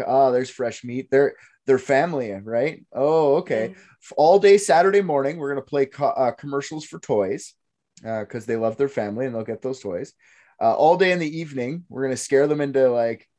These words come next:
Speaker 1: having to go buy the things that'll protect them. So, uh, cha-ching, their family's safe now, right? And in real,
Speaker 2: Yeah.
Speaker 1: in reality, it's not any more safe or any more
Speaker 2: Yeah.
Speaker 1: happy or, right? Uh, uh, it's just, fuck it. They got me too. Trust me, I fucking love my family and I'll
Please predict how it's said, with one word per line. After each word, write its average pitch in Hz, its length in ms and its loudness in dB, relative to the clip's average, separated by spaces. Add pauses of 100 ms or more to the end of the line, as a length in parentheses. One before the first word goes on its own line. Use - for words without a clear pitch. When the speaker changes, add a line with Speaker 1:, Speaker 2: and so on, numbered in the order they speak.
(460)
Speaker 1:
having 127 360 -6
to 131 80 -6
go 131 160 0
buy 120 340 0
the 123 140 -10
things 131 340 -4
that'll 117 220 -8
protect 113 400 -8
them. 123 240 -12 (140)
So, 107 300 -8 (480)
uh, 104 440 -2 (240)
cha-ching, 151 640 -6
their 117 100 -14
family's 147 380 -2
safe 151 260 -4
now, 104 220 -4
right? 120 260 -4 (260)
And 127 120 -8
in 135 100 -4
real, 226 220 4
Speaker 2:
Yeah. 196 80 4
Speaker 1:
in 202 80 2
reality, 208 420 6
it's 175 160 0
not 190 180 2
any 165 180 -2
more 135 220 -4
safe 127 540 -10 (240)
or 135 260 0
any 139 140 2
more 135 240 -2
Speaker 2:
Yeah. 127 60 -4
Speaker 1:
happy 131 400 -2
or, 110 240 -8 (280)
right? 160 320 -2 (200)
Uh, 135 40 -2 (300)
uh, 120 320 -2 (540)
it's 127 100 -12
just, 151 200 -10 (100)
fuck 143 280 -8
it. 143 140 -8
They 214 80 2
got 214 240 2
me 214 140 -2
too. 202 240 -8
Trust 180 260 -2
me, 139 140 -8
I 147 60 -6
fucking 156 280 -10
love 156 80 -6
my 151 80 -4
family 147 320 -2
and 143 80 -2
I'll 143 240 0